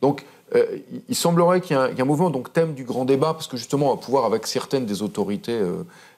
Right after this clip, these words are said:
euh, échanger sur, sur cette thématique-là, mais, mais c'est intéressant, évidemment, ça repluguera sur les textes sources, puisque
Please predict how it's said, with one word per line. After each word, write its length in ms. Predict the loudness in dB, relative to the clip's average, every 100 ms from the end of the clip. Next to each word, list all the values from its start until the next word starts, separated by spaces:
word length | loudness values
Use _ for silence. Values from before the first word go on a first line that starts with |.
| -8
euh, 120 | -6
échanger 460 | -4 -4 -4 -4 -4
sur, 380 | -4 -2 -2 -2
sur 180 | -6 -6
cette 200 | -6 -2
thématique-là, 560 | 0 0 -4 -2 0
mais, 260 | 0 0 -2
mais 140 | -4
c'est 160 | -4 -4
intéressant, 500 | -4 -2 -4 -2 -2
évidemment, 480 | -2 -2 -2 -2 -6 -10
ça 160 | -6 0
repluguera 540 | 0 0 -2 0 0
sur 160 | 0 -2
les 80 | -2
textes 340 | -2 -4 -4
sources, 300 | -2 -2 -4
puisque 260 | -10 -6